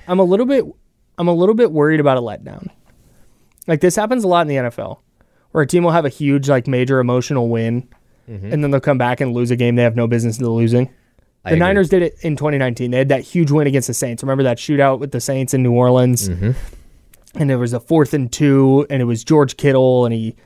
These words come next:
Speaker 1: he rumbles down the sideline, breaks a bunch of tackles, sets up the game-winning field goal,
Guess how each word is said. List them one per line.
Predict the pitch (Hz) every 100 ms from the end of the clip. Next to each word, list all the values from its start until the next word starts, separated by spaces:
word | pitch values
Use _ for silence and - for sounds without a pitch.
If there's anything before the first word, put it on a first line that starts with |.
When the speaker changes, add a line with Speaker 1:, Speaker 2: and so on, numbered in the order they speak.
| _ _ _ _
Speaker 1:
he | 123
rumbles | 117 143 143 139
down | 135 139
the | 127
sideline, | 147 131 127 123
breaks | 120 139 127
a |
bunch | 135 123
of | 120
tackles, | 131 120 127 120
sets | - 135
up | 131
the | 135
game-winning | 131 131 127 117
field | 120 131 123
goal, | 123 120